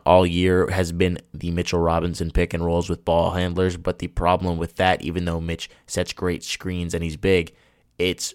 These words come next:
resulted in the defense of other teams often hedging screens and blitzing the ball handler,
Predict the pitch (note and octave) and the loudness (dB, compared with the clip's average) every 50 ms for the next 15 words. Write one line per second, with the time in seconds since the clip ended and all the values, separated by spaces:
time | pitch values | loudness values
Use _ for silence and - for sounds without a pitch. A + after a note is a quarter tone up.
0 | - - F2 G2+ G2+ F2+ G2 F#2 F#2 - - F#2+ F#2 - - - F#2+ G2 F#2 - | -12 -6 -4 -2 -2 0 0 -2 -2 -2 -4 -6 -6 -6 -4 -2 -2 -2 -2 -2
1 | - - - F2 F2 E2+ D#2+ - F#2 F#2+ F2 - F#2 F2+ E2 - - - D2+ - | -6 -4 -4 -2 -2 -2 -2 -2 -2 -2 0 0 -2 -2 -2 -2 -4 -2 0 2
2 | E2 F#2 F#2 F2+ F2 - F#2 F2 F2 E2+ E2+ E2+ - - F2 F2+ - - - F2 | 2 2 2 2 0 0 -2 0 0 0 -2 -2 0 2 2 2 2 0 -4 -6
3 | E2+ - - F2+ E2+ D#2+ E2+ F2 E2+ F2 - - - G2 G2 F#2+ F2+ F2 E2+ E2 | -4 -2 0 0 0 0 -2 -6 -4 -4 -4 -4 -2 -2 -2 0 0 0 -2 -2
4 | - - E2+ E2+ D#2+ - G#2 G2+ - - F#2 F2+ E2+ E2+ - - - - - E2 | -2 -4 -4 -4 -2 -2 -2 -2 0 -2 -2 -2 -2 -4 -6 -10 -8 -4 -2 0
5 | - G2 G#2 G#2+ G2 F#2 F2+ E2+ E2 E2 E2 E2+ E2+ E2+ D#2+ | 4 6 6 6 6 4 2 0 0 0 0 0 0 0 -2